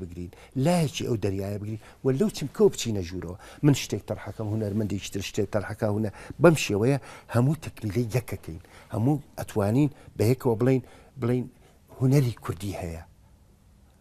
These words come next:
ئەو ئەمەش هونەری کوردیە کە، ئە، ئێمە تەرحێکەین. و بێگومان ڕەنگە ئەمە، ئەمە تەجروبەیەک بێ، هێشتا پێویستی بە، بە، بە، بە، بە ئەزموونی زۆر بێت کە بتوانین تیای بکەین. هێشتا، ئە،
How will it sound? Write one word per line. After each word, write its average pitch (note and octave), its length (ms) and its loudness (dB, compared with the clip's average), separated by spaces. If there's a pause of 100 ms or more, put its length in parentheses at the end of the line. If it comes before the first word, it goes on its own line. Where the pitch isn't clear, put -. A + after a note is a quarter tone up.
(220)
ئەو C#3 100 6 (120)
ئەمەش D#3 340 8
هونەری G2+ 380 6
کوردیە F2+ 380 -2 (960)
کە، B2 120 6 (880)
ئە، - 80 -6 (720)
ئێمە D3 280 8 (420)
تەرحێکەین. G2 520 -2 (280)
و - 20 2 (100)
بێگومان E3+ 440 4
ڕەنگە B2+ 260 -2
ئەمە، A#2+ 180 -2
ئەمە B2 140 -4 (100)
تەجروبەیەک A#2+ 520 0
بێ، A#2 100 -2 (240)
هێشتا G#2+ 280 -8
پێویستی A2+ 340 -8
بە، G#2+ 60 -2 (160)
بە، A2+ 80 -2 (100)
بە، G#2+ 100 -6 (320)
بە، G#2 80 -2 (100)
بە A2 140 -4
ئەزموونی A2 400 -2 (100)
زۆر D3+ 220 4
بێت F#2 160 -4 (240)
کە - 120 -6
بتوانین G2+ 440 -4
تیای G2 180 -4 (140)
بکەین. - 220 -12 (280)
هێشتا، A2 260 -4
ئە، - 520 -8